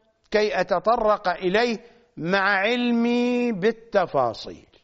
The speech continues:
مع علمي بالتفاصيل، وبإمكاني أن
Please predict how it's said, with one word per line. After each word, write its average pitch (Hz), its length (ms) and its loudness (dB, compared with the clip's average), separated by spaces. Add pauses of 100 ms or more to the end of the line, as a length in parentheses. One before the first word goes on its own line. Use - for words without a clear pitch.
(320)
مع 139 120 -6
علمي 196 680 -2 (200)
بالتفاصيل، 208 1000 0 (1300)
وبإمكاني 240 1000 0 (580)
أن 240 260 0